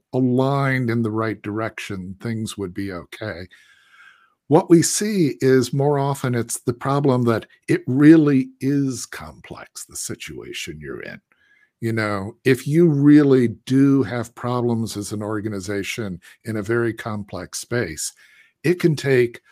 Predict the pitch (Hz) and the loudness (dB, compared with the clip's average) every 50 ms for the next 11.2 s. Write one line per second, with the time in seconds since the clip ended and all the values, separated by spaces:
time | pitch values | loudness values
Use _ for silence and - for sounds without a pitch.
0 | - - _ - 127 113 110 110 113 113 117 127 135 160 175 156 120 143 151 156 | -20 -16 _ -6 -4 -4 -4 -4 -4 -4 -4 -2 0 0 -2 -2 0 -2 -2 -2
1 | - - 107 98 90 - - - 123 120 - - 131 127 131 135 127 127 - - | -2 -6 -6 -6 -8 -10 -6 -4 -4 -4 -4 -4 -4 -2 -2 -2 -4 -4 -6 -6
2 | 131 143 143 139 135 123 113 117 117 117 - - 104 107 104 113 131 135 113 - | -6 -4 -2 0 2 2 2 0 -2 -4 -6 -8 -8 -6 -4 -2 -2 -2 -2 -4
3 | - - - _ _ _ _ _ - 113 120 151 180 175 170 156 - - 135 120 | -8 -16 -18 _ _ _ _ _ -8 -4 -2 0 0 0 -2 -4 -4 -2 -2 -2
4 | 120 113 113 107 98 - - _ _ _ _ _ _ _ _ _ - 120 127 131 | -2 -4 -4 -8 -10 -12 -14 _ _ _ _ _ _ _ _ _ -4 -2 -2 -2
5 | 127 - 135 143 151 151 151 139 135 127 120 - - 139 131 127 127 120 - - | -4 -6 -6 -4 -2 0 2 2 2 2 0 -2 -2 0 2 2 2 0 -2 -2
6 | 123 120 120 120 110 - - - _ _ _ _ - 131 147 170 180 170 - - | -2 -2 -4 -6 -6 -8 -10 -14 _ _ _ _ -8 -6 -4 -4 -4 -6 -8 -12
7 | - - _ _ _ _ _ _ _ _ _ - 117 113 - - - 123 117 110 | -20 -20 _ _ _ _ _ _ _ _ _ -12 -12 -12 -8 -4 -2 0 0 0
8 | 113 113 110 104 101 - - 107 104 101 - - 110 117 110 - - - 127 113 | -2 -6 -8 -8 -10 -8 -6 -6 -6 -6 -6 -6 -6 -6 -6 -8 -8 -6 -4 -4
9 | 110 107 104 104 101 98 95 92 - _ _ _ _ _ _ _ _ _ - 113 | -4 -2 -4 -4 -4 -6 -8 -10 -12 _ _ _ _ _ _ _ _ _ -10 -10
10 | 104 104 98 90 92 95 - _ _ - 117 120 113 113 113 110 104 - - - | -8 -8 -8 -10 -10 -14 -16 _ _ -6 -4 -2 0 0 0 -2 -4 -6 -8 -4
11 | 113 123 127 127 | -2 -2 -2 -2